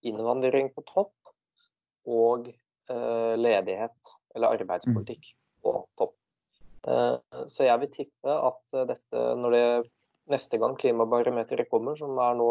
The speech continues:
Speaker 1: i, i vår, så tipper jeg, eh, at, eh, klima kommer til å fyke nedover lista over de sakene folk synes er det viktigste. Eh, og
Speaker 2: Mm.
Speaker 1: det kommer også M D G til å få svi for.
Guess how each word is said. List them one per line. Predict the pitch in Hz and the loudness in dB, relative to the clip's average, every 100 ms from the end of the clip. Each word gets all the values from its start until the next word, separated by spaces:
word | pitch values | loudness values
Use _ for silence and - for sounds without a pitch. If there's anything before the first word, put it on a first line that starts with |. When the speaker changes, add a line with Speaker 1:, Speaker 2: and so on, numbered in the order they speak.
| 120 | 4
Speaker 1:
i, | 120 117 117 _ _ - | 2 0 -6 _ _ -6
i | |
vår, | 123 143 190 - _ _ _ _ _ - | 2 2 2 -4 _ _ _ _ _ -14
så | - - - - | -12 -10 -10 -10
tipper | - _ - | -16 _ -2
jeg, | - - - _ - | 0 0 -4 _ -16
eh, | 147 139 131 | -10 -4 -2
at, | - - | -4 0
eh, | 131 127 | 0 0
klima | - 117 110 139 | 0 0 0 -2
kommer | 135 120 117 | -2 -6 -2
til | 127 127 | 0 0
å | _ _ _ _ _ - | _ _ _ _ _ -4
fyke | 139 - 123 | -4 -2 0
nedover | 113 117 123 | 2 2 2
lista | 120 - 156 - _ _ _ - | -4 -4 -6 -6 _ _ _ -6
over | 127 120 120 127 127 | -4 -2 -4 -2 -2
de | 120 117 | 0 0
sakene | 123 101 - | 2 0 -4
folk | - 117 - | -6 -6 -6
synes | 120 113 | -6 0
er | 117 | 0
det | 117 | 0
viktigste. | 120 - - - 196 _ _ _ _ - - | -4 -10 -8 -12 -12 _ _ _ _ -14 -4
Eh, | 65 65 | -2 0
og | - | 2
Speaker 2:
Mm. | |
Speaker 1:
det | 117 110 - _ | 2 2 0 _
kommer | 107 110 - _ | -6 -6 -10 _
også | - 127 - _ - | -10 -8 -8 _ -4
M | 117 | -2
D | 107 | 0
G | 104 - - | 0 -2 -2
til | - | -2
å | 120 117 | -2 -4
få | - 127 123 - | -4 -4 -4 -6
svi | - 117 | -6 -6
for. | - | -6